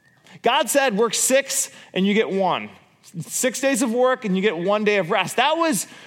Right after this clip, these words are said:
radical for the time, but the Egyptians came along and they said, "You know what? There's college football on Saturday and pro on Sunday, and they gotta mow their lawn at some point. Let's give 'em two days off." And everyone said, "Oh yeah, that's, that's,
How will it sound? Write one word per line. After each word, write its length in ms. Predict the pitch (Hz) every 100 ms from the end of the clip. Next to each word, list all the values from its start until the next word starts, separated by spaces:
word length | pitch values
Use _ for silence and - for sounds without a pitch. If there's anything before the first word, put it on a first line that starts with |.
| -
radical 680 | 147 165 262 285 247 220 185
for 140 | 180
the 80 | 160
time, 320 | 180 147 143
but 120 | 151
the 120 | 240
Egyptians 440 | 269 240 254 285 240
came 180 | 247 208
along 260 | 196 190
and 80 | 190
they 60 | 180
said, 160 | 208
"You 80 | 254
know 80 | 311
what? 280 | 294 302 - - _ _ _ _ _ -
There's 80 |
college 320 | - - - -
football 460 | 190 - 143 113
on 180 | 117 117
Saturday 680 | - 170 135 120 117 117 120
and 280 | 135 135 123
pro 420 | - 247 277 269
on 240 | 202 160 151
Sunday, 640 | 214 208 202 127 120 123 135 - - - -
and 80 | 156
they 40 | 226
gotta 160 | 262
mow 240 | 202 220 226
their 100 | 190
lawn 300 | 180 214 196
at 100 | 143
some 240 | 202 208
point. 300 | 165 147 147
Let's 200 | 190 214
give 180 | 330 320
'em 160 | 330
two 360 | 247 - 247 277
days 400 | 247 202 151 113
off." 480 | 117 113 98 - - - - -
And 220 | - 220
everyone 440 | 214 240 285 254 233
said, 180 | 233 220
"Oh 160 | 285
yeah, 240 | 277 311 233
that's, 260 | 247 269 - -
that's, 380 | - 233 240 -